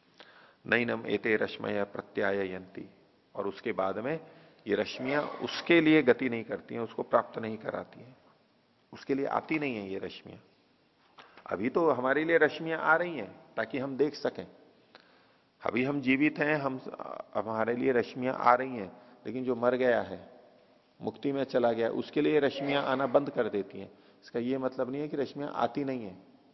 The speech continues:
रश्मियां तो आई, आती रहेंगी वैसे ही, कोई मर भी गया है तो भी, लेकिन उसके लिए नहीं आ रही है, अर्थात उसका जन्म नहीं हुआ है, इसलिए यूं कहेंगे कि उसके लिए रश्मियां आ ही नहीं रही, वो मुक्ति में चला गया।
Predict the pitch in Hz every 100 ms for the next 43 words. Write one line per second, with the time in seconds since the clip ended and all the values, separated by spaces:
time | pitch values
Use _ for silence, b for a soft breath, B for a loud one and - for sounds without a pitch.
0 | _ _ _ - 92 127 139 143 - 170
1 | - 139 - 170 139 127 110 101 - 98
2 | 113 104 - 107 117 127 117 107 101 -
3 | 113 117 - B B B B 135 175 185
4 | - 208 208 190 151 95 90 87 - -
5 | - _ _ _ _ - - - 185 180
6 | - - - - - 101 117 120 113 104
7 | 92 98 92 101 107 _ _ _ _ _
8 | _ - - 127 127 127 - - - 104
9 | 101 101 113 143 143 101 - 110 95 87
10 | - 117 143 - - 90 - 104 95 90
11 | 117 110 127 117 120 120 120 - 117 101
12 | 92